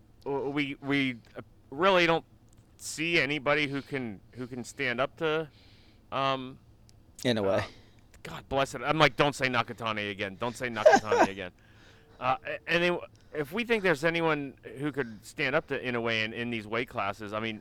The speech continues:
Speaker 1: why not this guy? I mean,
Speaker 2: Yeah, he's tall. I
Speaker 1: he's,
Speaker 2: mean, he's, I mean,
Speaker 1: he's
Speaker 2: he's
Speaker 1: the
Speaker 2: tall,
Speaker 1: big-,
Speaker 2: he's
Speaker 1: he's the biggest riser and, like, the, I don't
Speaker 2: He's
Speaker 1: know,
Speaker 2: tall,
Speaker 1: seems to be doing
Speaker 2: he's
Speaker 1: the
Speaker 2: got,
Speaker 1: best.
Speaker 2: yeah, he's tall, he's got power. Um, you know, I mean, Inoue,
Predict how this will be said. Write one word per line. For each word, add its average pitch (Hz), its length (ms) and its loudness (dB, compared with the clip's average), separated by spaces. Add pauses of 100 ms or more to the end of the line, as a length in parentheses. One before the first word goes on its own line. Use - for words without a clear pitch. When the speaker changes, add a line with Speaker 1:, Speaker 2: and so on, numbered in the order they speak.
(160)
Speaker 1:
why 120 160 0
not 135 200 2
this - 180 -4
guy? 85 240 -10 (200)
I 98 100 -4
mean, 101 160 -4
Speaker 2:
Yeah, 117 100 8
he's 117 160 8
tall. 131 200 10
I 135 60 10
Speaker 1:
he's, 123 80 10
Speaker 2:
mean, 127 100 8
he's, 117 220 2
I - 80 -10
mean, 143 220 4
Speaker 1:
he's 127 80 10
Speaker 2:
he's 120 80 6
Speaker 1:
the 170 40 6
Speaker 2:
tall, 156 140 10
Speaker 1:
big-, 156 100 10
Speaker 2:
he's 131 100 2
Speaker 1:
he's 165 200 2
the 160 80 6
biggest 156 340 8
riser 147 640 6
and, 131 100 2
like, 120 180 2 (100)
the, 120 80 -10 (1120)
I 120 60 -10
don't 127 100 -6
Speaker 2:
He's 151 100 4
Speaker 1:
know, 135 40 6
Speaker 2:
tall, 135 260 12
Speaker 1:
seems 147 60 12
to 156 60 12
be - 20 10
doing 147 80 0
Speaker 2:
he's 151 60 0
Speaker 1:
the 135 40 -2
Speaker 2:
got, 127 140 10
Speaker 1:
best. 185 220 6
Speaker 2:
yeah, 403 180 2 (140)
he's - 100 -10
tall, 135 220 10
he's 143 100 8
got 127 180 6
power. 139 460 8 (140)
Um, 117 500 8 (800)
you 135 140 12
know, 180 200 12 (140)
I 156 100 6
mean, 139 160 6
Inoue, 160 600 10